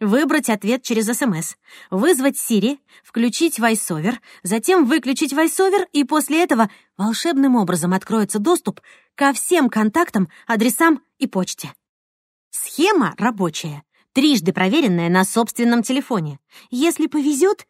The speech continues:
в переписке Катрин отыщется что-то провокационное. Как-то же она заказала ботов. Света достала из шкафчика свой телефон, села на скамейку, положив перед собой оба устройства. Номер Катрин она посмотрела в общем чате в WhatsApp.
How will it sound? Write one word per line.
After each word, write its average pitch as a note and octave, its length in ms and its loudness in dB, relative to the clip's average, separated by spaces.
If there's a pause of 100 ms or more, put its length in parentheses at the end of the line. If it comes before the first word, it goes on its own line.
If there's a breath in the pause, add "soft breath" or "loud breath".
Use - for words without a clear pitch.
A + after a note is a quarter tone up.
в - 100 -20
переписке G3 500 -4
Катрин B3 360 -2
отыщется A3 540 -4
что-то G3+ 360 -4
провокационное. A#3 920 -2 (640 soft breath)
Как-то C#4+ 340 0
же F#3+ 140 0
она E3+ 340 -2
заказала A#3 760 2
ботов. F#3+ 520 -2 (640)
Света G3+ 360 -4
достала G3 380 -2
из F#3+ 140 -2
шкафчика G3 500 -4
свой F#3+ 360 -4
телефон, F#3+ 560 -4 (220 loud breath)
села C4+ 320 -2
на G#3+ 120 2
скамейку, F#3 540 -4
положив G3 420 -2
перед G3 200 -2
собой G#3+ 460 -2
оба G3 240 0
устройства. E3 680 -4 (400 soft breath)
Номер G#3 340 4
Катрин C4+ 440 0 (120)
она A#3+ 240 0
посмотрела A3+ 540 0
в G3 80 -2
общем G#3+ 300 -2
чате A3 340 -4
в G3+ 100 -6
WhatsApp. C#3 460 -8